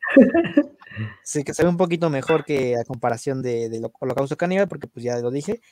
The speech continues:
Speaker 2: está como grabado tiempos contemporáneos. No puedo decir que es mejor, pero pues es básicamente lo mismo, ¿no? La película acaba, pa-,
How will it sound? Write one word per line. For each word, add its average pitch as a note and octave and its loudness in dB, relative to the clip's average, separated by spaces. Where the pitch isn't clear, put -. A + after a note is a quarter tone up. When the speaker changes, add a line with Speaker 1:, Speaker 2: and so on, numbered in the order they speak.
Speaker 2:
está C3 -4
como A2+ -8
grabado A#2 0
tiempos C3 -14
contemporáneos. A#3 0
No G3 2
puedo F3+ 2
decir E3+ 0
que - -4
es F3 -2
mejor, A3+ 2
pero B2 -2
pues A#2 -8
es E3+ 6
básicamente B2+ -2
lo A2 -6
mismo, A2 -10
¿no? F#3 -4
La D3+ 0
película G3 2
acaba, G#3+ 6
pa-, D#3+ -6